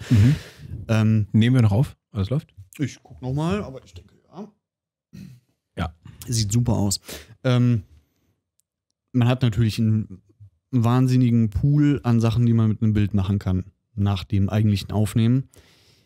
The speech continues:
Speaker 2: Und es ist ein, und das ist ja die Aufgabe von Software, ihr, äh, Entwicklern,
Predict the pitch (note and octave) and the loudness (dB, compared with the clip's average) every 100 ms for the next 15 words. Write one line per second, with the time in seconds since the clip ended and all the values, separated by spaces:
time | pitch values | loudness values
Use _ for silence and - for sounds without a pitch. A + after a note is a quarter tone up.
0 | _ _ _ _ _ - A#2 A2 A2+ A2+ | _ _ _ _ _ -2 0 2 2 2
1 | A2 G2+ _ _ _ _ _ _ B2 A2 | 0 -2 _ _ _ _ _ _ -2 0
2 | G2+ G#2+ B2 A#2+ A2+ F#2 A#2+ B2+ B2 A#2+ | 0 0 0 0 0 0 0 0 0 -2
3 | A#2 C3 - C3+ C3 C3+ B2 B2 B2 B2 | -2 -4 -4 -2 0 0 -2 -2 0 0
4 | B2 G#2 A#2 A2+ A2+ A#2+ A#2 B2 B2 C3 | 0 -2 -4 -2 -2 -2 0 0 0 -2
5 | C#3 C3+ C#3 | 0 0 0